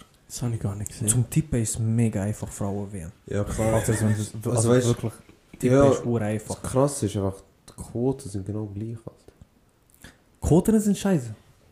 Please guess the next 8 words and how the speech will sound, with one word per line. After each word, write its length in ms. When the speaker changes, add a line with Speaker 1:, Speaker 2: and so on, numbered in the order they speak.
Speaker 2:
Aber 180
du 140
kannst, 320
du 80
kannst 260
viel, 360
viel 220
Match 400